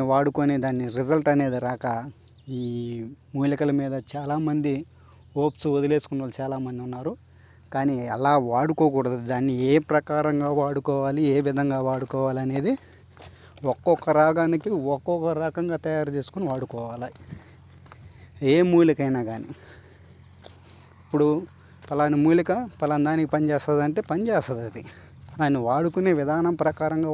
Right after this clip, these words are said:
వాడుకుంటే అది పనిచేస్తుంది. అంతేగాని తెచ్చుకొని ఆ వంతునే వేసేసుకొని "ఇది మాకు పని చేయలేదు, ఈ మూలికలు మనకు పని చేయలేదు" అని చెప్పేసి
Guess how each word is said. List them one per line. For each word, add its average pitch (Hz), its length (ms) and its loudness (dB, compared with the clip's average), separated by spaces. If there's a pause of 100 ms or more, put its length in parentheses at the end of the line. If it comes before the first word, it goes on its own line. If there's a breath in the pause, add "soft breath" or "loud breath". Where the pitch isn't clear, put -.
వాడుకుంటే 151 460 -2
అది 147 180 -2
పనిచేస్తుంది. 120 500 -8 (920 loud breath)
అంతేగాని 170 460 0
తెచ్చుకొని 160 440 -2
ఆ - 100 -4
వంతునే 151 340 -2 (520 loud breath)
వేసేసుకొని 151 600 0
"ఇది 143 140 0
మాకు 127 200 -4
పని 151 160 0
చేయలేదు, 143 360 -2 (200)
ఈ - 20 -2 (100)
మూలికలు 143 420 0
మనకు 135 260 -4
పని 139 160 0
చేయలేదు" 131 300 -4
అని 131 120 -4
చెప్పేసి 131 340 -6